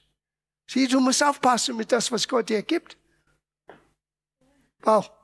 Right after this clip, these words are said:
Gott möchte dein Herz größer machen. Manchmal,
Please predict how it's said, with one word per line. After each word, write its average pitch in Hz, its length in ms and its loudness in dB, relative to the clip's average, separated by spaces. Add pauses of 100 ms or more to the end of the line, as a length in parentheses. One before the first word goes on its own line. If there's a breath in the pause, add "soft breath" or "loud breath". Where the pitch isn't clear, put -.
(120)
Gott 226 160 4
möchte 226 260 -2
dein 214 180 2
Herz 240 400 0
größer 240 440 2
machen. 190 360 -2 (260 loud breath)
Manchmal, 208 540 0